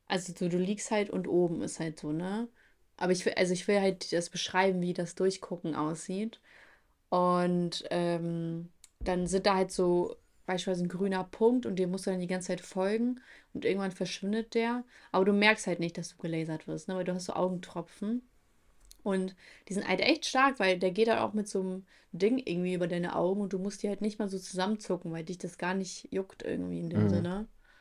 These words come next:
Speaker 1: Und dann ist das zweite Auge irgendwann fertig und er sagt dann so halt so, "Ja, ich brauch bei dem Auge jetzt Widerstand." Er hat jetzt nicht genau gesagt, warum, aber ich hab mir jetzt Prozedere angeguckt. Es wird ja halt etwas rausgezogen.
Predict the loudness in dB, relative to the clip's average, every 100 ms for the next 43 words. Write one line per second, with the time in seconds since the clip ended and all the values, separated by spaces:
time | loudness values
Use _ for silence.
0 | _ _ _ _ _ 0 2 4 4 2
1 | -2 -4 -8 -10 -4 -4 -2 -6 -6 -2
2 | -2 -2 -2 0 2 0 0 -2 -2 -4
3 | -4 -6 -4 2 4 2 0 -2 0 -2
4 | 0 -4 0 0 0 -2 -2 0 0 0
5 | -2 -2 -4 -4 -2 0 0 0 0 0
6 | -2 -6 -20 -20 -20 _ _ _ _ -20
7 | -20 -6 -2 0 -2 -2 -2 0 0 2
8 | 2 0 -2 0 6 8 8 4 4 2
9 | 0 0 -2 -2 -2 2 2 2 0 -2
10 | -2 -4 -4 -4 -2 0 0 0 -2 -4
11 | -4 2 2 2 -6 -10 -2 0 0 -2
12 | -4 -2 -4